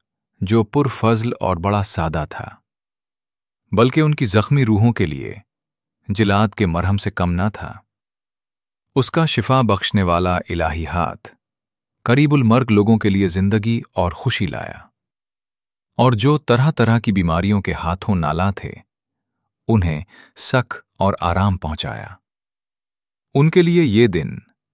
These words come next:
खाए पिए बगैर भी ऐसा था जैसे जमीन पर बेहेश्त। उन्हें एहसास तक न हुआ कि कितना वक्त गुजर गया है।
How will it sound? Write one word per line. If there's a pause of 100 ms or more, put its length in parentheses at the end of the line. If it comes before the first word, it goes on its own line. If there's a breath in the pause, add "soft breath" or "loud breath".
(300)
खाए
पिए
बगैर
भी
ऐसा
था (520)
जैसे
जमीन
पर
बेहेश्त। (1120)
उन्हें
एहसास
तक
न
हुआ
कि
कितना
वक्त
गुजर
गया
है।